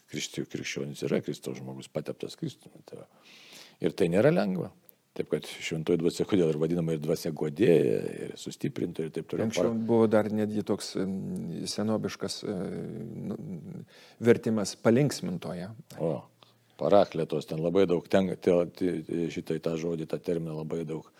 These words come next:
Speaker 1: visokių tai prasmių yra įdedama. Tai va, taip kad, taip kad šventoji dvasia guodėja, globėja,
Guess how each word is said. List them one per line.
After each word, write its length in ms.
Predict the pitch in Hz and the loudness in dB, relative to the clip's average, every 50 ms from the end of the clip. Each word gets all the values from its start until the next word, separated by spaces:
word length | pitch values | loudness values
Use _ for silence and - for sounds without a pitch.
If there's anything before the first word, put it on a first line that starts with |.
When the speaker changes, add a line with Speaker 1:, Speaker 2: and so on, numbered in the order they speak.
| - - - - - - _ _ | -20 -20 -20 -20 -20 -20 _ _
Speaker 1:
visokių 460 | - 80 78 - 85 82 78 - 78 80 | -12 -10 -6 -2 -2 -2 0 -2 -4 -2
tai 180 | - 78 78 78 76 76 76 76 71 - - - - - - - | -2 -2 -2 -2 -2 -2 -4 -4 -6 -8 -10 -10 -12 -10 -8 -2
prasmių 440 | - 165 160 - - - 127 165 160 151 | 0 0 0 0 2 4 6 6 6 6
yra 160 | 117 90 85 | 6 6 4
įdedama. 520 | 82 82 78 80 80 71 69 67 67 65 - | 4 2 2 0 -2 -4 -4 -8 -10 -12 -12
Tai 160 | - - - | -10 -10 -10
va, 80 | - - - | -10 -10 -10
taip 160 | - - - | -12 -8 -4
kad, 180 | - 170 151 - _ _ - - - - - - - - - - - - - - _ - | -4 -4 -4 -6 _ _ -20 -20 -20 -20 -20 -20 -18 -18 -18 -20 -20 -20 -20 -20 _ -2
taip 140 | - - - | -2 0 2
kad 120 | - 107 - | 2 2 2
šventoji 400 | - 95 95 87 - 95 98 92 | 4 2 2 4 6 4 6 6
dvasia 280 | 92 92 87 - 95 | 6 4 6 4 4
guodėja, 440 | 92 87 90 82 78 80 87 90 95 87 | 4 6 4 4 6 6 6 6 6 6
globėja, 560 | 85 80 78 76 78 82 85 87 87 90 | 6 4 4 4 4 6 6 8 8 6